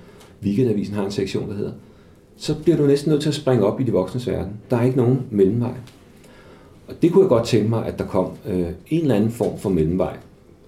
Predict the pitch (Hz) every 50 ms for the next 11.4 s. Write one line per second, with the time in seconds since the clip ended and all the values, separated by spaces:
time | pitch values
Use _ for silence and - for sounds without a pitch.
0 | - - - 95 98 110 135 - - 147 156 151 - 151 - - 123 101 92 92
1 | 87 85 82 90 104 120 117 - - - - - - - - - - - - -
2 | - - - - 110 98 104 98 - - - - 95 98 104 107 113 131 127 123
3 | 131 127 101 90 - - 95 101 117 120 117 - 101 90 78 76 78 80 82 -
4 | - - 101 95 82 73 73 78 87 92 - - - - - - - - 98 90
5 | 87 85 78 76 80 - - - - 92 95 - - - - - 127 123 123 123
6 | - 139 135 123 101 - - - - - 139 139 139 131 110 98 113 120 120 -
7 | 110 107 101 123 120 - 90 78 92 92 98 95 90 123 117 - - 143 139 117
8 | 101 85 82 - - - - 92 - 123 127 147 151 127 - - - - 87 85
9 | 82 82 95 110 110 113 98 90 82 82 85 85 80 82 78 - - - 87 120
10 | 131 120 - 104 90 85 87 101 101 104 - 113 - - - 104 107 123 - -
11 | 104 101 98 98 92 90 107